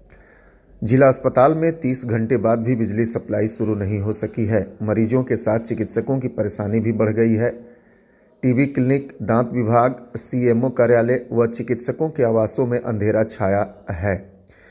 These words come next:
इमरजेंसी, मेडिकल वार्ड व कर्मचारी आवासों में पानी के लिए मरीजों के साथ ही तीमारदार भटकते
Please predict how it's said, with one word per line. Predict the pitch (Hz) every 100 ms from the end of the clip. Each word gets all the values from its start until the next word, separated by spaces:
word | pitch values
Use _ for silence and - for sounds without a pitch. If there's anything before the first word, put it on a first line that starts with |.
| - -
इमरजेंसी, | 127 131 113 135 135 160 160 -
मेडिकल | 123 113 123 127
वार्ड | 117 120 127 123 -
व | 117
कर्मचारी | 117 113 110 123 113 135
आवासों | 113 110 107 127
में | 123 120
पानी | 107 117
के | 117 117
लिए | 117
मरीजों | 117 107 104 101 117
के | 113
साथ | 107 107
ही | 104 120
तीमारदार | 120 107 101 98 107
भटकते | 113 104 - - 120